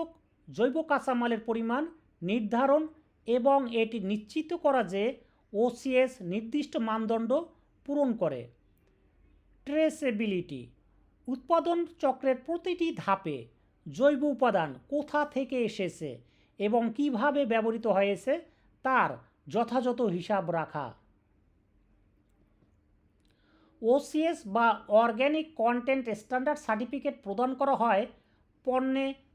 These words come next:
জৈব উপাদানের উপস্থিতি যাচাই করে, যা পণ্যে জৈব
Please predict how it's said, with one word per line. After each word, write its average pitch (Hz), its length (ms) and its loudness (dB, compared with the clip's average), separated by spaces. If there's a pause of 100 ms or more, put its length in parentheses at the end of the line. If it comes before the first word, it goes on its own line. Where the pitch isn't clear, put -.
(220)
জৈব 262 220 4 (120)
উপাদানের 254 520 2
উপস্থিতি 262 640 -6 (540)
যাচাই 208 400 0
করে, 127 200 -6 (520)
যা 202 200 2 (180)
পণ্যে 240 360 0 (160)
জৈব 233 200 0